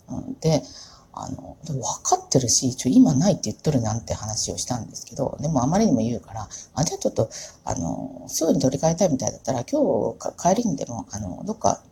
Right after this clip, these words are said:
あの、東急ハンズでも買ってきたら」って私言ったんですよね。そしたら、「そんなところにわざわざ歯ブラシなんか買いに行けるかい？」みたいな感じで、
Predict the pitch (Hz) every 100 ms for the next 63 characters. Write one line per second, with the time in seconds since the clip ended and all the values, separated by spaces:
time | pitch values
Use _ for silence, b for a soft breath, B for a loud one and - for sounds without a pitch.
0 | - - - - - B B B - 190
1 | 220 208 220 - 110 104 - - - -
2 | 110 - - - - 113 - 143 127 -
3 | - 135 - - - - - 170 - -
4 | 190 277 277 277 277 - 285 220 135 202
5 | 165 - 160 143 107 127 - 135 151 139
6 | 180 151 110 110 76 - 107 104 - -
7 | 233 -